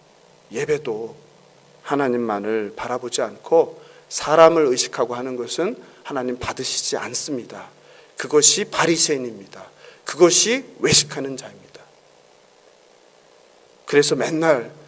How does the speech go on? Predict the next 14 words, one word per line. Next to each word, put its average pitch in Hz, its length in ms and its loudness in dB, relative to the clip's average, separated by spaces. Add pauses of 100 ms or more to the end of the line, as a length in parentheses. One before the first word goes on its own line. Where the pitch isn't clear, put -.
(140)
평생을 220 460 6
신앙생활 156 600 0
했는데 135 680 0 (760)
가족들에게, 147 880 0 (220)
이웃들에게 139 840 -2 (840)
참된 196 420 6
그리스도인의 135 840 -2 (360)
덕이 165 260 -2
되지 151 240 2
못하고 107 640 -10 (300)
오히려 123 480 0 (340)
교회 147 300 4
다니는 135 380 -4
사람, 139 520 2